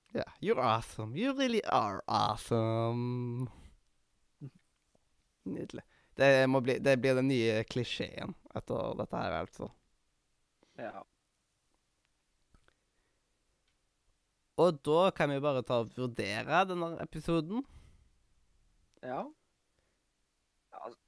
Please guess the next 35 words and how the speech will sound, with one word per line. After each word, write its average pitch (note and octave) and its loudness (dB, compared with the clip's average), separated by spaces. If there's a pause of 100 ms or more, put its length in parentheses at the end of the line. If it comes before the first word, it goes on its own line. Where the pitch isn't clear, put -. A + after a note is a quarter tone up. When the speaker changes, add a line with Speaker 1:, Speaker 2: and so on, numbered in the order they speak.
(120)
Speaker 2:
jeg, E3+ 0
eh, C#3 2
kan C#3+ -4
jo C3 -6
gå B2+ 0
først. B2 -4
Jeg, D3 0 (140)
eh, - -8
synes - -4
jo C#3+ 0
han C#3+ 2
er, C#3 0
han D3+ 0
er F#3 2
morsom, F3 2
og C3+ 4
han D#3 0
er, C3+ 4
det D3+ 4
er D3 2
en C3 0
relaterbar, G#2+ 0
eh, G2 -6
episode. A2+ -8 (420)
Ehm, A2 -6 (1120)
han D#3+ -4
er E3+ 4
kanskje F3 2
litt F#3+ -2
rotete D#3+ 2
fortsatt, D#3+ 0
men D3+ -2
han C#3+ -4
er D3 0
jo, A#2 -6